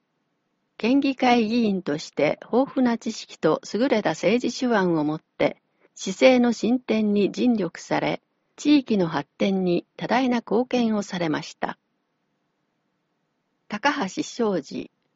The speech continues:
本庁に、秦野伊勢原歯科医師会会長などの要職を歴任され、長きにわたり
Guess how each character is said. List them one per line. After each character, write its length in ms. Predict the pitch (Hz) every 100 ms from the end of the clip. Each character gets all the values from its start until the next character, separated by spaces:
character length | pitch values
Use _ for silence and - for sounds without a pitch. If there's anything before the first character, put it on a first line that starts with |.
| _
本 280 | _ 294 269
庁 380 | 247 - 156 143
に、 220 | 139 151 _ _ _ _ _ _ _ _ _ _ _ _
秦 320 | - 170 247
野 120 | 254 240
伊 80 |
勢 140 | 196 240
原 320 | 233 202 196
歯 120 | - -
科 140 | 254
医 100 | 269
師 140 | -
会 240 | - 175 160
会 240 | - 208
長 300 | 226 240 226
な 140 | 214 214
ど 100 | 175
の 140 | 156
要 200 | 156 190
職 400 | 214 208 - 190
を 80 | 180
歴 280 | 170 - 208
任 200 | 196 185
さ 220 | - 170
れ、 240 | 160 - _ _ _ _ _ _ -
長 220 | 254 269
き 120 | -
に 140 | 196
わ 140 | 180 165
た 140 | 160
り 200 | 160 160